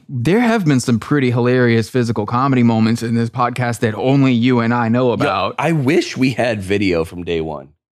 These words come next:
Speaker 2: I, I think our physical comedy is as good as our, our vocal comedy.
Speaker 1: In the Smashing Pumpkins episode, I just about broke you with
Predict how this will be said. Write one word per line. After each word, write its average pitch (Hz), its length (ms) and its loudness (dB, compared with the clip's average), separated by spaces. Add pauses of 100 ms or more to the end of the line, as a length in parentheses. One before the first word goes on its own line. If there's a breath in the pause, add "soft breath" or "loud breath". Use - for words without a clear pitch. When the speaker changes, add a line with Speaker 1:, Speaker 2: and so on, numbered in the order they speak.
(160)
Speaker 2:
I, 95 120 -2
I 95 160 -4
think 101 280 -4
our 82 260 -2 (140)
physical 147 440 -2
comedy 101 480 0
is 87 180 -2
as 82 260 -2
good 87 300 -2
as 78 180 -4
our, 71 240 -10 (160)
our 80 240 -6
vocal 95 400 -2
comedy. 78 380 -12 (160)
Speaker 1:
In 135 80 2
the 131 80 4
Smashing 139 600 0
Pumpkins 123 760 2
episode, 117 520 -2
I 113 60 0
just 113 220 -2
about 113 260 -2
broke 117 400 0
you 110 380 2
with 117 260 -2